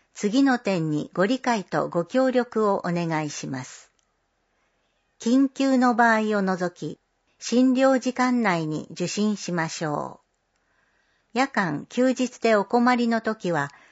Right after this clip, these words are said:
救急電話相談を利用しましょう。シャープ七一一九。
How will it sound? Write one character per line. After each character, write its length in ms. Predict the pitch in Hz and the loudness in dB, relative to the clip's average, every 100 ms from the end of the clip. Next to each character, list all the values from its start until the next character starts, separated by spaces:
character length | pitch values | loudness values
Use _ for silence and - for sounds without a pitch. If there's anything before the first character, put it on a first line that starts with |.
| _ _ | _ _
救 240 | - 262 254 | -2 0 0
急 320 | - 269 262 | 0 0 2
電 260 | 202 240 | 2 2
話 140 | 254 254 | 2 0
相 260 | - 254 | 0 2
談 380 | 247 175 165 147 | 2 2 0 -2
を 120 | 143 - | -4 -6
利 160 | 160 | -2
用 180 | 190 214 | 0 0
し 160 | 208 - | -2 -4
ま 160 | 180 | -4
し 180 | 165 - | -4 -4
ょ 380 | 156 135 120 110 | -2 -2 -6 -12
う。 40 | _ _ _ _ _ _ _ | _ _ _ _ _ _ _
シ 100 | - | -2
ャ 140 | 233 208 | 0 0
ー 60 | - | -4
プ 200 | 175 151 | -12 -10
七 320 | 170 190 214 233 | -4 0 0 0
一 320 | 220 - 147 | -2 -8 -10
一 220 | 135 - | -10 -16
九。 400 | - 175 156 - | -10 -8 -6 -8